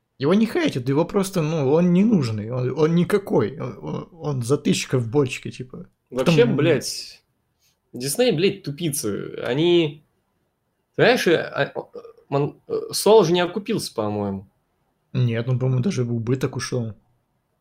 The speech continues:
Speaker 2: В убыток, да. Понимаешь, эти ебан-, ебанутые, блядь, эти додики умудрились не собрать кассу на фильме, блядь, по "Звёздным войнам".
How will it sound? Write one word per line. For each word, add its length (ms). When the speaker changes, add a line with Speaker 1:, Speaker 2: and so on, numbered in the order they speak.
Speaker 2:
В 120
убыток, 360
да. 80
Понимаешь, 300
эти 260
ебан-, 440
ебанутые, 520
блядь, 240
эти 80
додики 440
умудрились 680
не 160
собрать 500
кассу 600
на 260
фильме, 360
блядь, 320
по 120
"Звёздным 480
войнам". 440